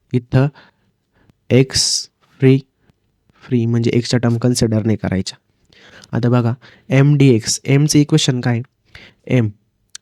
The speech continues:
x plus y minus टू. आता मी इक्वेशन राईट करून घेतो, x plus y minus टू. त्याच्यानंतर मी, अ, कॉन्स्टंट बाहेर काढतो,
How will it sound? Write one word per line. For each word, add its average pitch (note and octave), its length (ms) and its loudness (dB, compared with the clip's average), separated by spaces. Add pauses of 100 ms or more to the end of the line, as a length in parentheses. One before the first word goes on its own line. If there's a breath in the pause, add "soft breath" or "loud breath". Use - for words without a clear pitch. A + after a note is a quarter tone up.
(280)
x C3+ 120 4 (200)
plus C3 360 0
y C3 200 2
minus B2+ 440 0 (280)
टू. A2 160 0 (160)
आता - 180 -6
मी A#2+ 140 0
इक्वेशन B2+ 400 -2
राईट A2 180 0
करून A#2 280 -6
घेतो, A2+ 320 -10 (1080)
x B2+ 400 -2 (100)
plus A#2 360 -2 (180)
y A2+ 320 0 (120)
minus A2+ 580 -4
टू. B2 140 -2 (220)
त्याच्यानंतर A#2+ 460 -2
मी, A#2 240 -2 (1160)
अ, G#2 380 0 (440)
कॉन्स्टंट A#2 440 -2
बाहेर G2 240 -2
काढतो, G2 420 -8